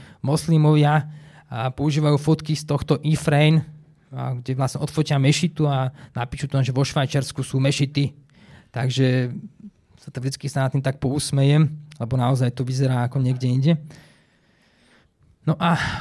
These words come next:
vlastne cieľom tohto dňa je mesto Fez.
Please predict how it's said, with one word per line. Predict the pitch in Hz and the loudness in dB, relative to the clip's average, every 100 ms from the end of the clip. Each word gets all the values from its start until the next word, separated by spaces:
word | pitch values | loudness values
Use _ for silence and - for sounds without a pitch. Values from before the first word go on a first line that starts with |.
| - - 139 139 | -12 -6 -4 -2
vlastne | 156 - 175 123 - - _ _ _ _ _ _ _ - | -2 2 2 2 -6 -20 _ _ _ _ _ _ _ -10
cieľom | - 151 160 | 0 4 6
tohto | 156 165 - 135 | 6 2 0 0
dňa | 143 143 143 - - - | 2 4 2 0 -12 -8
je | 127 123 123 | -2 0 2
mesto | 131 - 127 | 0 -2 -6
Fez. | - 170 160 - | 0 0 0 -4